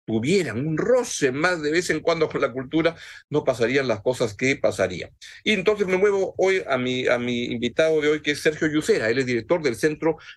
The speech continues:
Cultural de la, la Universidad del Pacífico, uno de los principales espacios culturales de, el, de la, de la capital y del, y del país, que está presentando, además, un lindo, lindo teatro, y es un centro cultural muy activo, y va a presentar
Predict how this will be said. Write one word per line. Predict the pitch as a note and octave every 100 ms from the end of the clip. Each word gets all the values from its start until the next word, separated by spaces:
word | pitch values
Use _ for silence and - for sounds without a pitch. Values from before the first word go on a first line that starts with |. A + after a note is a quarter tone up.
| _
Cultural | B2 G#2+ C3 D#3
de | D3
la, | A#2
la | A2+ A2
Universidad | G#2+ G#2
del | C3
Pacífico, | B2+ G3 F3 E3+ D#3
uno | D3 C3
de | G2+
los |
principales | - A2 - G#2+ A3 F#3+ A#2+
espacios | G#2+ D3+ D3+ B2+
culturales | A2+ A2+ B2+ C#3+ D3+ - - - -
de, | B2+ D#3 D3+
el, | A2+ G#2+ A2
de | G#2+ G#2
la, | G#2 G#2+
de | G#2+ G2+
la | G2
capital | F#2+ G#2+ B2+ F#3+ E3
y | A#2+
del, | G#2+ A2
y |
del | G#2+ G#2
país, | A#2+ B2+ E3+ - _ _ _
que | - G#3 -
está | B2 F3 E3+
presentando, | - B2+ B2+ D#3+ D3+
además, | A2 B2+
un | B2 B2 A2+
lindo, | G3 D#3+ A#2+
lindo | A#2+ C#3+ C3 A#2
teatro, | C#3+ D3+ - D#3 - - -
y | B2+
es |
un | C3+ B2+
centro | C#3+ C#3+
cultural | A#2 G2+ B2+ B2
muy | C3+ E3+
activo, | A#2 - D3 D#3 -
y | F3+ E3+ - - -
va | B2+ B2 C3 D#3+ D3+
a | -
presentar | G#2+ A#2+ A2+ C3+ C#3+